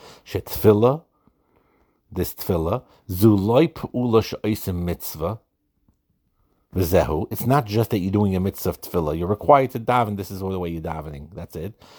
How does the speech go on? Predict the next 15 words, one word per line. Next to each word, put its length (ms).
But 200
no. 360
Yesh 340
kan 420
hisaskus 920
yeshira 760
im 140
habayre 600
olam. 400
It's 180
a 60
direct 720
interaction 760
with 140
Hashem. 460